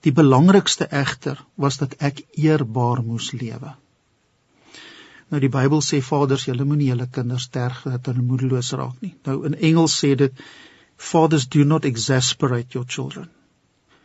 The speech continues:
Die woord exasperate wys op 'n sterk vorm van irritasie. Jy mergel eintlik daardie verhouding uit.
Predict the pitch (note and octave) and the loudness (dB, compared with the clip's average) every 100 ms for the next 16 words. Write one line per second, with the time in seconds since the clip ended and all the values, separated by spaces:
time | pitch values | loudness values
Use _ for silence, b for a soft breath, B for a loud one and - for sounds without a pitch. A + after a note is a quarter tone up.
0 | b b - B2+ D3+ E3+ E3 B2+ C3+ D3+ | b b -4 2 4 4 -2 0 2 2
1 | - - D3 B2 B2+ - _ - C#3+ C3 | 0 0 0 0 -4 -12 _ -14 -6 -2
2 | C#3 D3+ C3 C3+ - - E3 D#3 - - | 0 -2 -6 -4 -6 0 0 0 -4 -2
3 | D#3 D3 - C#3 C3 B2+ B2+ C3 B2+ C#3 | 0 -2 -2 -4 -2 -2 -4 -6 -4 -4
4 | C3+ C#3 B2+ A#2+ C3+ C#3 - E3+ C#3+ C3+ | -2 0 0 0 0 0 -2 -2 0 -2
5 | C#3+ C3 A#2 B2+ B2 C3+ A2+ B2 B2+ - | -2 -4 -4 -4 -2 -2 0 0 0 0
6 | B2 B2 - | -4 -6 -12